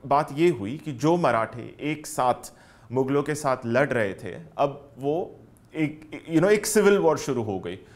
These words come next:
Because एक मराठों का एक तबका था जो बिलीव करता था कि, अ, शाहू जो है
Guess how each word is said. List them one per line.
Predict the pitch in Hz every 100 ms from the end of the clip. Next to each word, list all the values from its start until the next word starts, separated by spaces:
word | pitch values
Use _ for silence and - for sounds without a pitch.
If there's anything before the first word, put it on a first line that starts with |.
| - -
Because | 139 175 170
एक | 147 190 208 - - 147
मराठों | 139 139 151 180
का | 180
एक | 165 160 185 -
तबका | - - 110
था | 113 139
जो | 135 143
बिलीव | 120 135 160 160
करता | 135 127
था | 123 127 123
कि, | 123 135 135 139 - 95 - - - -
अ, | 113 104
शाहू | 95 - 117 135 156
जो | 131 113
है | 90 95